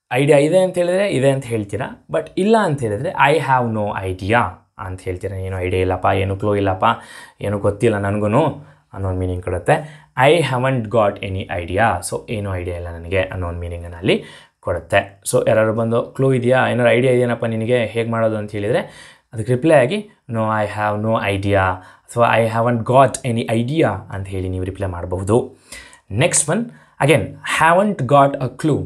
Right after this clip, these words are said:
ಕೇಳಿದ್ರೆ ಬಂದು ನಿಮಗೆ "No, I haven't got a clue" ಅಂತಲೂ ಸಹ ಹೇಳ್ಬೋದು. So ಐಡಿಯಾ ಇಲ್ಲ ಅನ್ನೋ ಮೀನಿಂಗನ್ನು ಸಹ ಈ ಒಂದು ಫ್ರೇಸ್ ಕೊಡುತ್ತೆ again. So ನೆಕ್ಸ್ಟ್ ಒನ್, ಆಮ್, ಕೆಲವೊಂದು ಸಲ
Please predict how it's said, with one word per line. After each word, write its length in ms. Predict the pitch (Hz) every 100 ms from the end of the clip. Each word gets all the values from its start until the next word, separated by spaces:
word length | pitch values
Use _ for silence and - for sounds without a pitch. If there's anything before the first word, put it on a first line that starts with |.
| - - _ -
ಕೇಳಿದ್ರೆ 420 | 160 147 135 147
ಬಂದು 220 | 120 117
ನಿಮಗೆ 540 | 113 131 214 240 _ -
"No, 100 | 120
I 380 | 107 117 110 107
haven't 260 | 107 110 101
got 160 | 95 98
a 60 | 95 -
clue" 240 | 123 117 107
ಅಂತಲೂ 280 | 98 101
ಸಹ 220 | 98 123 147
ಹೇಳ್ಬೋದು. 520 | 120 101 95 - -
So 200 | - -
ಐಡಿಯಾ 260 | 107 101
ಇಲ್ಲ 180 | 101 95
ಅನ್ನೋ 260 | 90 92 92
ಮೀನಿಂಗನ್ನು 420 | 92 92 90 90
ಸಹ 240 | - 98 185 - - - _
ಈ 140 | 113 110
ಒಂದು 200 | 98 98
ಫ್ರೇಸ್ 400 | 95 92 151 -
ಕೊಡುತ್ತೆ 380 | - 87 -
again. 420 | - 98 90 82 - - - - -
So 60 | 143
ನೆಕ್ಸ್ಟ್ 240 | 165 -
ಒನ್, 180 | 147 220 - - - -
ಆಮ್, 500 | 131 131 139 139 -
ಕೆಲವೊಂದು 260 | 160 170
ಸಲ 180 | 165 160